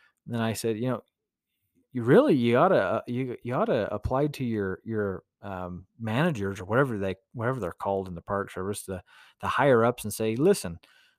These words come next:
we need a day, at least one day a week, where we can do maintenance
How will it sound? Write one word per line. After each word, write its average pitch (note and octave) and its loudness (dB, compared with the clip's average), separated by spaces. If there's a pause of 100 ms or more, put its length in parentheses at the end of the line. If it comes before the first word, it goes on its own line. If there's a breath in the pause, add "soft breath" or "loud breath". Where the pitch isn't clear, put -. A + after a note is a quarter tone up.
we D3 2
need G3 2
a A2 0
day, G#2 2
at B2 -2
least G3 0
one C3 0
day A#2 4
a G2+ 2
week, F#2+ -4
where G#2+ -4
we C#3+ 0
can D3+ -4
do C3 0
maintenance G#2 -6